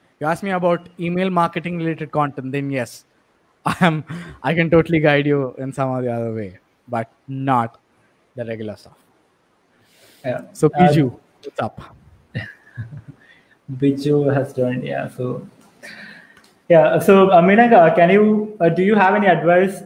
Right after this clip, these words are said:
Speaker 2: uh, related to, uh, content? Uh, like, because many people, they, they wanted to start affiliate marketing and they're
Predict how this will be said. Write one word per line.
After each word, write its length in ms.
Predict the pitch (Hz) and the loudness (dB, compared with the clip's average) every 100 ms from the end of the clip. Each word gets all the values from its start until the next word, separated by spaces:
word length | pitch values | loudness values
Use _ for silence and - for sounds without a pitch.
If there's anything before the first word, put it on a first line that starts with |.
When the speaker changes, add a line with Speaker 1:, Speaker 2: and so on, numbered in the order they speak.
| - | 0
Speaker 2:
uh, 400 | 143 143 139 143 | 2 2 0 -4
related 460 | 139 156 156 170 | -4 -2 -2 -4
to, 240 | 165 160 - _ _ | -4 -6 -8 _ _
uh, 180 | 139 131 127 - | -8 -8 -8 -4
content? 540 | 151 151 135 127 123 | -4 -2 -4 -4 -8
Uh, 80 | 147 | -6
like, 220 | 139 143 - - _ _ - | -4 -4 -8 -20 _ _ -8
because 440 | 160 165 180 180 - | -4 2 2 2 -4
many 280 | 156 185 190 | 0 2 2
people, 520 | 185 180 185 190 180 | 0 2 2 4 4
they, 460 | 170 170 170 165 - | 2 2 2 -2 0
they 140 | 151 | 4
wanted 380 | 156 151 151 165 - | 6 4 4 0 2
to 260 | 170 175 - | 0 -2 -6
start 460 | - - 156 165 - | -12 0 4 4 2
affiliate 360 | 147 156 156 | -2 2 0
marketing 360 | 156 147 151 156 | 0 -2 -2 -4
and 120 | 151 | -4
they're 200 | 147 147 | -2 -2